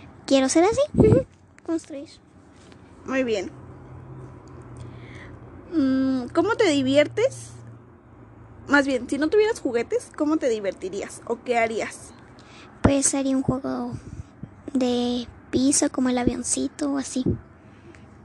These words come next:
Speaker 2: Muy bien. ¿Y te gusta jugar más en casa o, o fuera de casa? ¿Salir a un parque o...?
Speaker 1: En mi
Speaker 2: o
Speaker 1: casa casi no me gusta salir. <laughs>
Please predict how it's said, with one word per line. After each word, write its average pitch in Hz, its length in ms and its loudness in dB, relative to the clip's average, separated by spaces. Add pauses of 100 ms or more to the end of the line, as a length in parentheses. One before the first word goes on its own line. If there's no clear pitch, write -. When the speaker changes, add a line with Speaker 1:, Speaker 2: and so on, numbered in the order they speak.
(880)
Speaker 2:
Muy 196 200 -8
bien. 160 280 -6 (1300)
¿Y 311 380 4
te 320 120 0
gusta 320 240 2
jugar 302 320 2
más 311 420 2 (440)
en 269 180 -4
casa 339 340 0 (160)
o, 226 440 0
o 247 220 0
fuera 254 360 0
de 214 100 -4
casa? - 280 -8 (540)
¿Salir 220 240 -4
a 196 40 -10
un 214 100 -12
parque 277 680 -2
o...? 208 360 -4 (380)
Speaker 1:
En - 140 -10
mi 285 80 -8
Speaker 2:
o - 80 -4
Speaker 1:
casa 330 320 -8
casi 294 240 2
no 285 80 6
me 269 160 2
gusta 254 240 -4
salir. 254 320 -6 (380)
<laughs> 311 240 -2